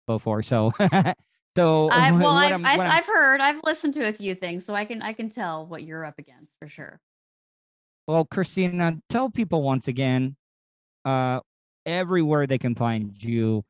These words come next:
Speaker 1: I know you're on Facebook. Now, if people go to your website, it, do, are there links to all your social media off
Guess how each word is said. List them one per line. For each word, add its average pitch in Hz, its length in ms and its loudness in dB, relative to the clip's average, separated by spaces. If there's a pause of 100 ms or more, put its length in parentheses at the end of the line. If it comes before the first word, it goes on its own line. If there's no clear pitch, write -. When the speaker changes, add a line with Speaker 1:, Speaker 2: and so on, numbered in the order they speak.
(220)
Speaker 1:
I 120 60 -8
know 139 100 -2
you're 147 160 2
on 139 140 0
Facebook. 127 520 -2 (300)
Now, 180 280 2 (100)
if 180 200 -4
people 233 200 -4
go 202 160 2
to 180 60 4
your 156 120 4
website, 139 540 -2
it, 127 240 -2
do, 143 240 2
are 139 200 2
there 147 200 0
links 143 400 -4
to 135 180 0
all 139 180 0
your 135 180 -2
social 131 420 -4
media 127 500 -2
off 123 200 -2